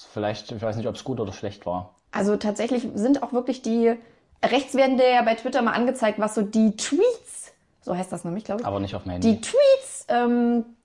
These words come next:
Speaker 2: die aktuellsten, die meistgeklicktesten Hashtags sind und so.
Speaker 1: Mhm.
Speaker 2: Und da ist Thüringen und Kemmerich und Kemmerich Rücktritt ganz vorne dabei gewesen.
Speaker 1: Naja, war ja,
Speaker 2: <clears throat>
Speaker 1: war nichts anderes los in dem Moment.
Speaker 2: Und es gab,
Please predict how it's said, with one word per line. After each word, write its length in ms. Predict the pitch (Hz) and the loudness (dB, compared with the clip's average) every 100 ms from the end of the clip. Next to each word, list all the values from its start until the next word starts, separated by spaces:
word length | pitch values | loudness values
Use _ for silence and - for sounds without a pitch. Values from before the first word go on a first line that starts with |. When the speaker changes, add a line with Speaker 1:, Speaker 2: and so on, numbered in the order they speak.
| _ _ - | _ _ -12
Speaker 2:
die 180 | 220 226 | -6 -2
aktuellsten, 560 | 285 302 285 269 262 233 | -2 0 2 2 0 0
die 100 | 220 | 2
meistgeklicktesten 1120 | 220 226 233 254 233 220 - 220 214 208 190 | 0 0 0 0 0 0 2 4 4 2 0
Hashtags 560 | 185 208 202 185 175 - | 2 2 2 -2 -2 -2
sind 240 | 170 170 | -2 -2
und 140 | 170 160 | -6 -4
so. 280 | 170 170 - | -2 -2 -2
Speaker 1:
Mhm. 220 | 101 104 - - | -6 -6 -8 -8
Speaker 2:
Und 320 | - 185 185 180 | -2 0 2 2
da 80 | |
ist 200 | 170 175 - | 2 0 0
Thüringen 520 | 254 226 202 202 180 | 2 4 2 2 -2
und 120 | 165 | -2
Kemmerich 520 | 226 202 196 196 175 | 0 2 2 0 0
und 60 | 175 | -2
Kemmerich 360 | 196 175 175 - | 0 0 -2 -4
Rücktritt 360 | 170 - 170 | -6 -8 -6
ganz 200 | - 160 | -6 -8
vorne 220 | - 170 156 | -4 -4 0
dabei 300 | 151 165 160 | 0 0 -2
gewesen. 420 | 160 160 160 175 - _ _ _ | -2 -2 -2 -6 -10 _ _ _
Speaker 1:
Naja, 200 | 101 101 | -2 2
war 640 | 117 120 123 120 120 113 | 2 2 2 2 0 4
ja, 0 | |
Speaker 2:
<clears throat> 340 | 277 277 262 208 | 2 4 4 4
Speaker 1:
war 100 | 170 | 4
nichts 160 | 143 | 2
anderes 260 | 131 131 147 | 0 0 2
los 260 | 214 214 - - _ _ | 0 0 -10 -20 _ _
in 80 | 117 | -4
dem 100 | 110 | -2
Moment. 320 | 101 92 90 - | -2 -4 -8 0
Speaker 2:
Und 100 | 277 | 2
es 140 | 285 | 2
gab, 160 | 247 | 0